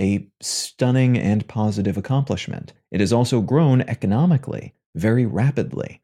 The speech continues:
It hit eight point one percent growth in twenty twenty-one and was expected to expand by about five and a half percent this year, which is still pretty solid considering all the economic headwinds that they've been facing alongside the rest of the world's economies,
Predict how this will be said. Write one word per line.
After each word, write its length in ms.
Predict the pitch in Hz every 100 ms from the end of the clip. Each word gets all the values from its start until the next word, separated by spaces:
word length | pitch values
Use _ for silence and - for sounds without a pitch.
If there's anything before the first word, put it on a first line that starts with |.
| -
It 140 | 90
hit 160 | 123 127
eight 200 | 110 131
point 280 | - 143 131
one 180 | 110 123
percent 380 | 123 104 113 -
growth 320 | 113 123 131
in 100 | 98
twenty 300 | - 110 87
twenty-one 800 | - 82 64 - - 123 135 143
and 140 | - 95
was 160 | 120
expected 500 | 113 - 160 160 151
to 120 | -
expand 540 | 123 - - 127 127 127
by 140 | 104
about 260 | 110 110 -
five 320 | - 120 123
and 80 | 110
a 40 |
half 320 | 107 143 170
percent 360 | - - - -
this 240 | 98 92
year, 380 | - 170 110 - - -
which 160 | 98
is 80 | 110
still 160 | - 190
pretty 240 | 165 143
solid 480 | - 175 180 90 -
considering 500 | 98 95 123 123 113
all 180 | 80 110
the 160 | 110
economic 420 | 98 - 101 98
headwinds 500 | - 160 - 50 -
that 140 | - -
they've 200 | 82 -
been 140 | 92
facing 560 | - 165 151 - 60 113 -
alongside 720 | 95 104 104 - 98 92 -
the 80 | 67
rest 240 | - -
of 60 | -
the 60 |
world's 280 | - - -
economies, 720 | - 143 139 90 - - -